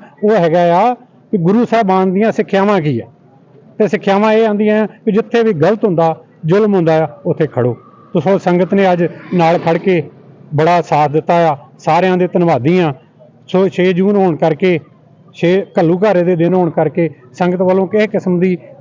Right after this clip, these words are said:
ਖੁਸ਼ੀ ਨਹੀਂ ਮਨਾਈ ਜਾਏਗੀ। ਸੋ ਇਹਦੇ ਤੋਂ ਬਾਅਦ ਜੋ ਵੀ ਸੰਗਤ ਦਾ ਫੈਸਲਾ ਹੋਊਗਾ,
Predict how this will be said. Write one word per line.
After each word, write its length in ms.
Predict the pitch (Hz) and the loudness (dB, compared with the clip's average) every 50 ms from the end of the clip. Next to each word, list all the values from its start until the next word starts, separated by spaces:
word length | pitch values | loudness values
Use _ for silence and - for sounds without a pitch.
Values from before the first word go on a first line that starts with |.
| - - | -8 -4
ਖੁਸ਼ੀ 240 | - 170 165 196 | -2 0 0 2
ਨਹੀਂ 200 | 175 165 180 226 | 2 2 2 2
ਮਨਾਈ 340 | 233 208 190 175 175 175 175 | 0 0 0 0 0 0 0
ਜਾਏਗੀ। 400 | 156 170 170 175 165 156 156 151 139 - - - - - - | 0 0 0 0 0 -2 -2 -4 -6 -8 -14 -18 -18 -18 -10
ਸੋ 340 | - - 196 190 185 165 - - - - - 190 | -4 -2 -2 -2 -2 -4 -10 -18 -20 -8 -4 -2
ਇਹਦੇ 160 | 190 185 196 | -2 -2 -2
ਤੋਂ 160 | - 196 180 | 0 -2 0
ਬਾਅਦ 400 | 156 151 160 180 185 180 156 147 | 0 2 2 2 2 0 -2 -2
ਜੋ 160 | 156 160 170 | 0 0 2
ਵੀ 200 | 175 175 185 165 131 - - - - - | 2 0 0 0 -2 -4 -4 -4 -2 -2
ਸੰਗਤ 200 | 196 180 175 175 | 0 0 0 0
ਦਾ 160 | 165 180 175 | 0 0 0
ਫੈਸਲਾ 340 | 156 165 160 151 - 170 170 | 0 0 0 0 0 0 0
ਹੋਊਗਾ, 320 | 156 143 139 139 143 127 | 0 0 0 0 0 -2